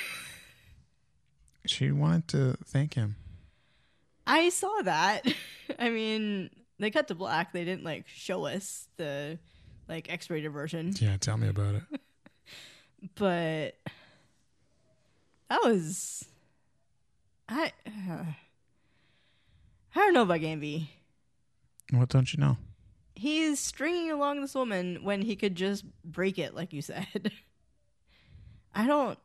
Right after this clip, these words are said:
Speaker 2: get what his, like, long plan is.
Speaker 1: You know what?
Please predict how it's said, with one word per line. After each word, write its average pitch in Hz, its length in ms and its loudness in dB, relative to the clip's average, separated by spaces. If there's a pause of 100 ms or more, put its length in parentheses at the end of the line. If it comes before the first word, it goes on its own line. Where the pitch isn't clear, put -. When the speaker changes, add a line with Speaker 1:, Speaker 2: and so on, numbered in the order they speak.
(280)
Speaker 2:
get 190 260 2
what 185 160 2
his, 175 220 2
like, 165 480 -4
long 165 360 -4
plan 165 340 -6
is. 65 500 -12 (560)
Speaker 1:
You 151 160 8
know 190 120 10
what? 151 340 8